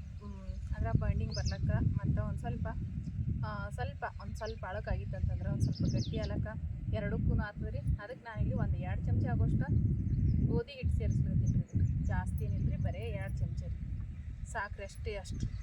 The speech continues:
ನೀವು ಗೋಧಿ ಹಿಟ್ಟಿನ ಬದಲಾಗಿ ಅಕ್ಕಿ ಹಿಟ್ಟು ಹಾಕ್ಕೊಬೋದು ರೀ, ಅಕ್ಕಿ ಹಿಟ್ಟಿನ ಬದಲಾಗಿ ಗೋಧಿ ಹಿಟ್ಟು ಹಾಕ್ಕೊಬೋದು ರೀ. ಈಗ ಇದು ಯಾವ ರೀತಿ ನಾದ್ಕೋಬೇಕಂದ್ರೆ, ಈಗ ಚಪಾತಿಗೆಲ್ಲ ಹಿಟ್ಟು ನಾದ್ಕೋತೀವಲ್ಲ ರೀ ನಾವು, ಸೇಮ್ ಅದೇ ರೀತಿ ನಾದ್ಕೋಬೇಕು ರೀ ಇದು. ಈಗ ನೀವು ಎಣ್ಣೆ ಅಂತ ಏನೂ ಹಚ್ಕೊಳ್ಳೋದು ಬೇಕಿಲ್ಲ ರೀ ಕೈಗೆ,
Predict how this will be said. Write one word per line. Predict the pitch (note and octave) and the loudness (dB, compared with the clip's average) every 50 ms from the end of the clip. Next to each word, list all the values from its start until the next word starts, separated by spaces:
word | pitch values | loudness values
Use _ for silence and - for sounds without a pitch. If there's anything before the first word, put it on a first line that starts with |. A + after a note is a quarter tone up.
| - - - - - - - - - - - - - - - - - - - - - - - - - | -4 -4 -4 -6 -8 -8 -8 -10 -8 -6 -6 -6 -6 -6 -6 -4 -4 -4 -4 -2 -2 0 0 0 -2
ನೀವು | A#3 A#3 - - B3 - - | -2 -2 -2 0 0 0 0
ಗೋಧಿ | G#3 - - | -2 -2 -2
ಹಿಟ್ಟಿನ | A3 A3 - - A#3+ A3+ A3+ - | -4 -4 -4 -4 -2 0 0 2
ಬದಲಾಗಿ | - - - - - - - - - - - - - | 2 2 2 4 4 4 4 4 2 2 2 2 4
ಅಕ್ಕಿ | - - - - | 4 4 4 2
ಹಿಟ್ಟು | - - - - | 4 2 2 2
ಹಾಕ್ಕೊಬೋದು | - - - - - - - | 2 0 0 0 0 0 0
ರೀ, | B4 | 0
ಅಕ್ಕಿ | A#4 - - | 0 -2 -2
ಹಿಟ್ಟಿನ | - A4+ - - - - D5 | -6 -16 -16 -4 0 2 4
ಬದಲಾಗಿ | D#5 - - - - - | 4 6 4 6 4 4
ಗೋಧಿ | - - E5+ - - | 4 4 2 2 2
ಹಿಟ್ಟು | - - - | 4 2 2
ಹಾಕ್ಕೊಬೋದು | A4 - - - - - - - | 2 2 2 0 0 0 2 2
ರೀ. | - - - - - - - - - - - - - G#3 - A#3+ | 4 4 4 4 4 2 2 2 0 0 0 0 0 0 -2 -2
ಈಗ | A#3+ A#3 A#3+ | -4 -6 -4
ಇದು | G#3+ F3+ F3+ | -2 -2 0
ಯಾವ | - A3+ F#3 - - | 0 -2 -2 -2 -4
ರೀತಿ | G#3+ A3 - A3+ | -6 -6 -4 -4
ನಾದ್ಕೋಬೇಕಂದ್ರೆ, | A3+ G#3+ G3+ G#3+ G#3+ G3 - - - - F3+ F3 | -4 -4 -4 -2 -2 -2 0 0 0 0 0 -2
ಈಗ | - - - - | -4 -4 -2 -2
ಚಪಾತಿಗೆಲ್ಲ | - - A3+ A3+ - - A#3+ A#3 B3 - | 0 2 2 2 2 2 0 -2 -2 -4
ಹಿಟ್ಟು | A#3 A3 - G#3+ | -4 -4 -4 -4
ನಾದ್ಕೋತೀವಲ್ಲ | G#3+ G#3+ A3 G#3+ - G#3+ G#3+ - G#3+ | -4 -6 -6 -4 -4 -4 -4 -4 -4
ರೀ | G3+ | -6
ನಾವು, | A3+ C4 D#4 - - - - - - - - - - - - - | -6 -6 -6 -6 -8 -8 -6 -6 -8 -8 -8 -8 -8 -8 -8 -8
ಸೇಮ್ | - A3+ A3 A3+ A3+ A#3 C4+ E4 - - - - - G#3 | -6 -6 -6 -6 -6 -6 -8 -8 -8 -8 -8 -10 -10 -8
ಅದೇ | G3 F#3 G#3 G#3+ | -8 -6 -6 -6
ರೀತಿ | G#3+ G3+ - - - - - - - - - - - - - - - - - - - | -6 -4 -4 -4 -4 -6 -6 -8 -10 -10 -10 -10 -10 -10 -8 -8 -8 -8 -6 -4 -4
ನಾದ್ಕೋಬೇಕು | G3+ G3+ G3 - - E3 D#3 D3+ - - - | -4 -4 -4 -6 -4 -2 -2 -4 -4 -6 -8
ರೀ | - - - | -10 -12 -10
ಇದು. | - - - - - - - - - - - - - - - - - - - - - - - A3+ A3+ | -10 -10 -10 -10 -10 -12 -10 -10 -10 -10 -10 -10 -10 -8 -8 -8 -8 -8 -10 -14 -14 -14 -12 -10 -8
ಈಗ | G#3+ G#3+ G#3+ | -6 -6 -6
ನೀವು | G#3+ G#3 G#3+ A3 | -6 -6 -6 -6
ಎಣ್ಣೆ | G#3+ G3+ F#3+ G3+ G#3+ | -6 -6 -6 -8 -8
ಅಂತ | G#3+ G#3+ G#3+ | -8 -8 -8
ಏನೂ | G3+ G#3 A3 | -6 -4 -4
ಹಚ್ಕೊಳ್ಳೋದು | - - - G3 G#3 G#3 G3+ | -2 -2 -2 -2 -2 -4 -4
ಬೇಕಿಲ್ಲ | G3 G3 - - - - - | -6 -8 -6 -6 -6 -6 -6
ರೀ | - - | -6 -6
ಕೈಗೆ, | G#3+ G3+ F#3 - A#3 | -8 -8 -8 -8 -10